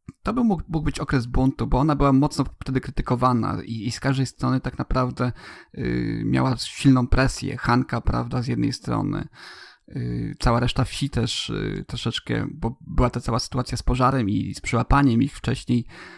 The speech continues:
y, z Antkiem. Wszyscy o tym doskonale wiedzieli. Y, znaleziono przecież Jagny zapaskie.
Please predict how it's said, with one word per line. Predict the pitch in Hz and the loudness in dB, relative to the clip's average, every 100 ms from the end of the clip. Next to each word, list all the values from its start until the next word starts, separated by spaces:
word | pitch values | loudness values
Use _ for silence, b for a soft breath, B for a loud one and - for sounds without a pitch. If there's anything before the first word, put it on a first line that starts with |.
| B - 120 | B -12 -6
y, | 117 110 - | -4 -4 -4
z | 147 | 0
Antkiem. | 120 117 - 107 | 2 2 0 0
Wszyscy | - 113 117 | 0 -4 -4
o | |
tym | 117 110 - | -4 -4 -4
doskonale | - 123 120 120 | -6 -2 0 2
wiedzieli. | 120 123 92 110 117 139 - | 2 2 -2 0 -2 -4 -10
Y, | 107 | -6
znaleziono | 113 117 113 110 | -2 0 0 -2
przecież | - - 117 - B B B - | -4 -8 -8 -10 B B B -8
Jagny | 117 113 113 | -2 -2 0
zapaskie. | 120 117 113 110 - 113 117 | 0 4 4 4 -4 -4 -2